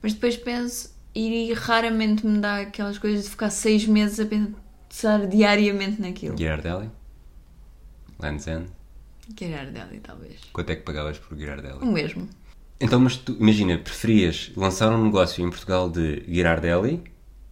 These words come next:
Speaker 2: de Dunkin', que agora já não é Donuts, ou de Sacha Retorta?
Speaker 1: Dunkin'.
Speaker 2: Porquê?
Speaker 1: Porque ia dar menos prejuízo.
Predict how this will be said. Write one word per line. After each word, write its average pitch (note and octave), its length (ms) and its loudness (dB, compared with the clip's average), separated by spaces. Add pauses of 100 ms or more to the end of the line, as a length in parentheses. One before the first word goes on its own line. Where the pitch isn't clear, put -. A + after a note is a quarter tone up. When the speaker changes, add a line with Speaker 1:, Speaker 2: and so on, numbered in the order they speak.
(360)
Speaker 2:
de F2+ 380 2
Dunkin', F#2+ 580 2 (100)
que - 80 -4
agora D#2+ 180 2
já D2 120 -2
não D2 60 -4
é D2 80 -4
Donuts, F2+ 580 -4 (760)
ou G2 200 0
de F#2+ 280 0
Sacha F2+ 240 -8
Retorta? - 340 -16
Speaker 1:
Dunkin'. E3+ 560 -4 (680)
Speaker 2:
Porquê? D2+ 340 -6 (1300)
Speaker 1:
Porque E3 460 -8
ia E3 120 0
dar D#3+ 160 0
menos D3+ 280 -6
prejuízo. C#3+ 720 -14